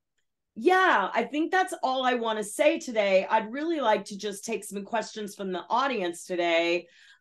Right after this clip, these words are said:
Uh, I've been seeing some really great stuff. Thank you for everyone for sending it and posting it.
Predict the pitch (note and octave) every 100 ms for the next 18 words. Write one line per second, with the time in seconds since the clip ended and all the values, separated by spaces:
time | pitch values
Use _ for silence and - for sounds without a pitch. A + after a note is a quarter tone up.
0 | - G3+ A#3 C#4 A#3+ A#3 A#3+ - D4 D4
1 | C#4+ B3+ A#3 C4+ D4 C#4+ B3 B3+ A#3+ -
2 | - A#3+ A#3+ A#3 - A#3+ B3 C4+ G3+ C4
3 | - A3 A#3 B3+ A#3+ A#3 G#3+ G3+ - A3
4 | A3+ A#3+ A#3+ A#3+ A#3 - G3 F#3+ F#3 F3+
5 | - A3+ A3+ - B3+ A#3+ A#3 A3+ A3+